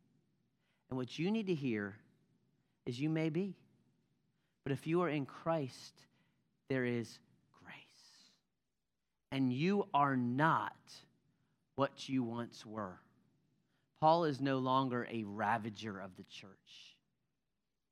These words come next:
He is a child of the King. He is an heir of the kingdom of God.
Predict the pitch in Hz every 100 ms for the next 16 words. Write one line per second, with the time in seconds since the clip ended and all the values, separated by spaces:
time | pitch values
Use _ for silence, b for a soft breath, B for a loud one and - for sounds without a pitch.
0 | - 120 107 - 120 104 117 107 101 -
1 | 123 107 92 _ _ _ _ _ _ _
2 | _ _ _ _ _ _ _ _ _ _
3 | _ _ _ _ _ _ _ - 120 113
4 | - 117 123 123 104 107 - 120 107 98
5 | 104 95